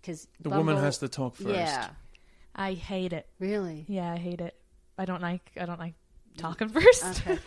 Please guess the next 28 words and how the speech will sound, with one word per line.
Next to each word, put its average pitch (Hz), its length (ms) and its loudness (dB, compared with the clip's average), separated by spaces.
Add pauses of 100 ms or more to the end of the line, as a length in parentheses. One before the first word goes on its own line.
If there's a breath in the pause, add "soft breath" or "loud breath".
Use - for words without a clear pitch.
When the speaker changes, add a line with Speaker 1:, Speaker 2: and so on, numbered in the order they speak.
(200)
Speaker 2:
No, 254 120 12
but 220 100 12
I 208 80 10
mean, 220 120 10
I 226 120 12
was 254 160 6
Speaker 3:
In 220 60 10
Speaker 2:
just 466 100 12
Speaker 3:
real 508 100 12
life 381 160 8
I 254 60 4
will, 214 220 4
but 208 120 -2
not 226 220 4
online. 196 500 2 (420 loud breath)
Speaker 2:
Yeah, 143 200 2
I 147 80 2
mean, 147 140 4
I, 151 80 6
I, 147 400 4
I, - 100 4
I 143 120 4
was 147 180 0
just, - 380 -4 (120)
I 135 80 -4
was 135 160 -2
just 131 200 -4
more, 120 440 -4